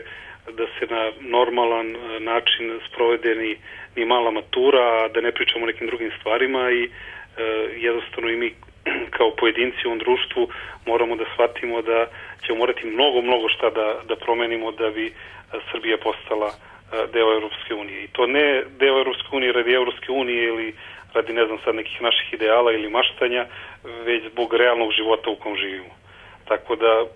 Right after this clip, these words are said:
puno je problema u Srbiji, e, puno će ljudi morati da se uključi u rešavanje tih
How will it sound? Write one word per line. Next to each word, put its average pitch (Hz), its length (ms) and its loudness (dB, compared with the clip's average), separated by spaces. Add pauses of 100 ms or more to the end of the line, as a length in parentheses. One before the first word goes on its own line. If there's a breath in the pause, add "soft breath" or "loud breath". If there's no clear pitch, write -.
(100)
puno 139 280 4
je 113 160 4
problema 117 560 2
u 127 100 0 (120)
Srbiji, 143 340 -4
e, 139 60 -10 (600 loud breath)
puno 131 180 0
će - 180 -2
ljudi 120 200 -4
morati 120 380 0
da 107 60 -8
se - 120 -10
uključi - 400 -2
u 107 40 -4
rešavanje 123 500 2
tih 120 160 -6